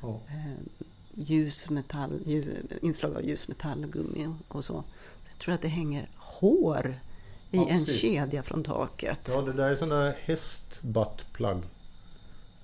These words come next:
Speaker 2: Eh,
Speaker 1: Eh,
Speaker 2: va?
Speaker 1: ja, precis. <laughs> Det är det faktiskt.
Speaker 2: <laughs> Okej.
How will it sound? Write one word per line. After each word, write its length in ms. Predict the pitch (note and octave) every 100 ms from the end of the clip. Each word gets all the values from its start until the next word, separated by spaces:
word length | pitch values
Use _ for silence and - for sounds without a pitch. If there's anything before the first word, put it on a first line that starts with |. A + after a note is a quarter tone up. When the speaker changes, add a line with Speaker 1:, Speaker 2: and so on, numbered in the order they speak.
| - D#3+
Speaker 2:
Eh, 100 | G2
Speaker 1:
Eh, 160 | F#2 G2 -
Speaker 2:
va? 220 | D#3+ F#3+ A3+ - - - -
Speaker 1:
ja, 140 | A#2+
precis. 380 | - - G2+ - - - -
<laughs> 360 | A3+ - - - - - - - - - - B3+ - - -
Det 140 | B2+
är 60 | A#2
det 60 | G#2
faktiskt. 260 | G#2+ - - -
Speaker 2:
<laughs> 720 | - - - - - - -
Okej. 360 | - G#3+ C#4